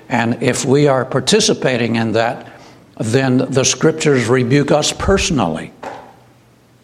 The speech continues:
Uh, the best analogy I keep hearing is that if our,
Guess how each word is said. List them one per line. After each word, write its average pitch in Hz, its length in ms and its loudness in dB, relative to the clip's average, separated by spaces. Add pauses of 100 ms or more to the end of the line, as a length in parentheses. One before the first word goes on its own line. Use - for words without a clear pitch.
(2500)
Uh, 113 440 0
the 117 680 0 (440)
best 151 400 -2
analogy 123 640 2
I 127 140 0
keep 139 280 -2
hearing 110 540 -2 (180)
is 117 480 0
that 117 220 0
if 127 240 -2
our, 120 320 0